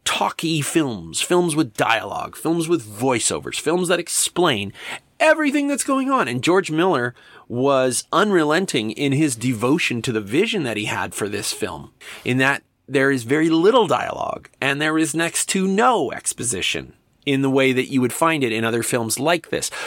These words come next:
where they would explain how the world ended, they would explain how Morton Joe got where he is and why he's mining water out of the earth,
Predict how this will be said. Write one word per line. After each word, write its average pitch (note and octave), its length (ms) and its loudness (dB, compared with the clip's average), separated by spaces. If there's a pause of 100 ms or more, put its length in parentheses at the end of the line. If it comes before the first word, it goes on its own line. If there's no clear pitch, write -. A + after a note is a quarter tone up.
where C#3+ 160 4
they D#3 100 4
would E3 140 2
explain E3 580 0
how G2+ 220 0
the F#2 80 -2
world G2+ 320 2
ended, F3 500 2
they G#2+ 140 2
would G2+ 80 -2
explain C3+ 580 0
how G#2+ 240 -2
Morton G#2+ 400 -4
Joe G#2+ 260 0
got G#2 280 -2
where G2+ 180 -2
he G#2+ 240 0
is G#2 180 -2
and G2+ 120 -6
why G2+ 220 -2
he's G2 120 -4
mining G2+ 380 -4
water G#2 320 -2
out G2+ 160 0
of G2 40 -12
the G#2+ 120 0
earth, G2 200 -4